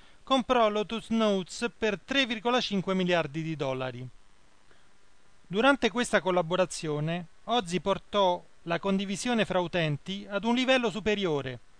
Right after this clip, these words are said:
realizzando delle reti decentralizzate fra i computer. Questo approccio sarebbe stato poi chiamato peer-to-peer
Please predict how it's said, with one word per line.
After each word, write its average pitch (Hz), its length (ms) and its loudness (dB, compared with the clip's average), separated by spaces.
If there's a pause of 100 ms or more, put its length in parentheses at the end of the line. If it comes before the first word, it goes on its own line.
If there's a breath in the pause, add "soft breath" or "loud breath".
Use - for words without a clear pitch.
realizzando 190 760 2
delle 170 260 2
reti 196 320 -2
decentralizzate 202 1000 2
fra 175 140 -4
i 170 60 -4
computer. 135 680 -6 (880)
Questo 285 340 2
approccio 196 840 0
sarebbe 220 420 0
stato 220 300 2
poi 220 220 -2
chiamato 226 640 4 (180)
peer-to-peer 175 880 -2